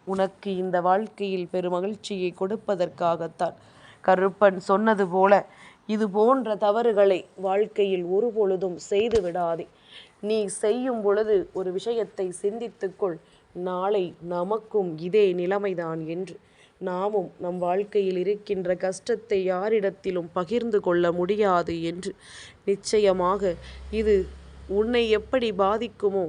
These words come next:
அதுபோலத்தான் மற்றவர்களையும் பாதிக்கும் என்கின்ற எண்ணத்தை நீ வைத்திரு. நடக்கின்ற அத்தனை விஷயங்களும் இந்த வாழ்க்கையில் இனி உனக்கு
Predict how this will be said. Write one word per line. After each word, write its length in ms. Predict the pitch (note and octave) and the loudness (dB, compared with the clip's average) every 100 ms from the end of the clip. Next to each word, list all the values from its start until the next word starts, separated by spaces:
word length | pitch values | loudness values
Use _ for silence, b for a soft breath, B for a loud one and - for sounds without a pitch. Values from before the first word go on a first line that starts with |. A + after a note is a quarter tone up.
| - - | -6 -8
அதுபோலத்தான் 880 | F3 F3+ F3 F#3+ G3+ F#3 F#3 E3+ F3 | -4 -4 -2 0 0 -2 -4 -4 -4
மற்றவர்களையும் 880 | F3 - A3+ G#3 F#3+ F3 E3+ F3 | -6 -6 -4 -2 0 -2 -2 -6
பாதிக்கும் 680 | E3+ F3 G#3 G#3+ - G3+ E3 D#3+ | -4 -4 -4 -6 -6 -8 -8 -12
என்கின்ற 640 | F#3 E3+ D#3+ F3 F3+ E3+ E3 E3 | -12 -10 -8 -8 -6 -4 -4 -4
எண்ணத்தை 540 | F3 A3 G3+ - F3 E3 - | -6 -4 -6 -6 -8 -8 -10
நீ 120 | E3+ | -8
வைத்திரு. 500 | E3 F3+ G3+ G3+ E3+ - b b b b - | -4 -4 -4 -4 -4 -6 b b b b -8
நடக்கின்ற 640 | F3+ F#3+ F#3+ - G3 G3 F#3+ | -2 -2 -2 -4 -4 -2 -2
அத்தனை 360 | F#3 - A#3 G#3+ | -2 -4 0 0
விஷயங்களும் 800 | G3+ A#3+ A#3 G#3+ F#3+ F#3 F3+ - _ | 0 0 0 0 0 0 -2 -6 _
இந்த 260 | G3 F#3 F3 | -8 -4 -2
வாழ்க்கையில் 640 | E3+ E3+ G3+ G3 G3 F3+ E3+ | -2 -4 -6 -4 -4 -4 -4
இனி 180 | E3+ E3+ | -6 -6
உனக்கு 520 | E3 F3+ G3 - | -6 -6 -8 -8